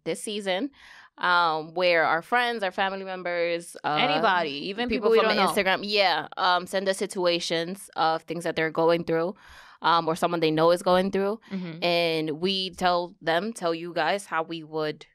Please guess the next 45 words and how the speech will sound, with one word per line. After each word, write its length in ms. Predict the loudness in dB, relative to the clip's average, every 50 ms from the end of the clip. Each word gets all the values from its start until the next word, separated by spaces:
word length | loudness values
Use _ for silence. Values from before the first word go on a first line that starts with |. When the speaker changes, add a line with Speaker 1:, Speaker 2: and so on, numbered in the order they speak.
| _ _
Speaker 1:
handle 300 | -6 -4 -2 0 0 2
that 180 | 0 0 -2 -4
situation 420 | -8 -6 -2 -2 -2 -2 -4 -6 -6
if 40 | -6
we 60 | -6
were 160 | -6 -6 -8
in 80 | -6 -8
their 140 | -8 -10 -10
shoes. 320 | -12 -14 -16 -18 -20 -20 _ _ _ _ _ _ _ _ -20
Go 80 | -20
ahead. 100 | -20 -20 _ _ _ -18 -18 -18 -18 -18 _ _
Speaker 2:
So 440 | -10 -2 2 4 6 6 6 6 4
this 460 | 0 0 2 2 2 2 -2 -4 -4
one 300 | -2 0 0 0 0 -2
is 120 | -4 -4
from 120 | -2 0 2
Speaker 1:
Also, 160 | 2 4 6
Speaker 2:
someone 140 | 4 4 4
Speaker 1:
it 40 | 4
stays 200 | 2 0 2 2
anonymous. 640 | 4 4 4 4 4 4 2 2 0 0 -4 -16 -18 _ _ _ _ -2
Speaker 2:
Yes. 500 | 0 0 0 0 -2 -6 -18 -20 -20 -20 -20 _
Speaker 1:
So 140 | -6 -4 -2
you 100 | 0 2
guys 140 | 0 0 0
can 120 | 0 -4 0
send, 360 | 0 -2 -2 -2 -6 -10 -12 -14 -12
all, 200 | -10 -10 -10 -10
if 180 | -12 -12 -12
you 80 | -10 -8
guys 180 | -8 -8 -8
wanna, 280 | -8 -10 -10 -10 -12 -14 -16 _ _ -12
you 80 | -8 -6
know, 100 | -6 -6
share 200 | -4 -2 -2 -2
with 140 | -2 -2 -2
us, 320 | -4 -6 -6 -10 -18 -20 _ _ _ _ _ _ -18
you 100 | -14 -12
can 140 | -12 -12
go 80 | -10 -10
ahead 180 | -10 -12 -12 -14
and 100 | -14 -10
comment 260 | -8 -6 -6 -6 -8
down 80 | -8
below. 180 | -10 -12 -16